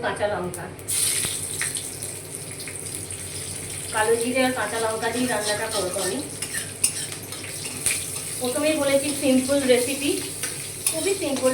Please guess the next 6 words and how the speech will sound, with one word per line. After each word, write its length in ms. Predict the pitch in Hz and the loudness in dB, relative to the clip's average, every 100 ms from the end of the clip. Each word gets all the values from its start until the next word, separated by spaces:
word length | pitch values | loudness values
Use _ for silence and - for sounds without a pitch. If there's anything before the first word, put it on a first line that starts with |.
| 247 | 4
রেসিপি। 360 | 247 262 - 359 - - - - - - 226 | 2 0 0 -2 -4 -8 -10 -10 -8 2 6
আর 100 | 226 226 - - - - - - - - - - - - | 6 4 -4 -10 -12 -12 -10 -8 -8 -8 -8 -8 -8 -4
বন্ধুরা, 420 | 233 247 262 277 - - - | 0 0 2 4 2 -2 -4
কমেন্টে 380 | 233 247 262 285 254 | 0 0 2 2 2
অবশ্যই 340 | 262 - 285 254 | 2 0 0 0
জানাবেন 360 | 240 247 269 | 0 0 0